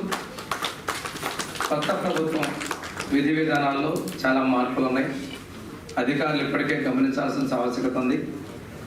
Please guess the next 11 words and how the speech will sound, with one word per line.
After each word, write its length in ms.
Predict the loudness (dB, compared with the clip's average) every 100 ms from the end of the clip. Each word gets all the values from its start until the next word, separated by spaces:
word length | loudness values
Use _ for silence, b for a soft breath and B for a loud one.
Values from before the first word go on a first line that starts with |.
| -4 0
గతంలో 280 | 2 2
ఉన్నటువంటి 400 | 2 2 2 2
పేర్లను 480 | 2 2 2 2 2
కూడా 180 | 2 2
ఆ 180 | 2 2
పథకాల 340 | 2 2 2
పేర్లు 240 | 2 2 4
చాలా 220 | 4 4
వరకు 180 | 4 4
మార్చడం 360 | 4 4 4
జరిగింది. 480 | 4 4 4 4